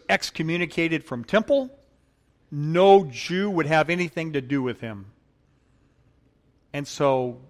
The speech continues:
he was called a sinner and a tax collector, and that's who he hung with. Well, Jesus walks by that way, and when he gets to that tree, he stops.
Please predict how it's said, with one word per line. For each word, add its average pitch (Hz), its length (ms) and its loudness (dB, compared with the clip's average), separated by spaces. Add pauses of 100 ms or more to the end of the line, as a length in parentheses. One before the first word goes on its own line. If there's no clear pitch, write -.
(460)
he 151 140 -4
was 156 140 -6
called 147 280 -4
a - 20 -8
sinner 117 540 -8 (360)
and 135 120 -10
a - 20 -6
tax - 400 -8
collector, 117 420 -8
and 117 120 -10
that's - 520 -10 (100)
who 156 120 -6
he 156 140 -6
hung 117 260 -10
with. 92 220 -18 (1400)
Well, 185 100 6
Jesus 202 540 -2
walks 175 320 -2
by 151 260 -4
that 151 240 -6
way, 123 340 -8
and 147 200 -8
when 139 80 -6
he 127 120 -8
gets 185 280 -4
to 156 140 -6
that 156 240 0
tree, 135 280 -8
he 135 160 -10
stops. - 760 -10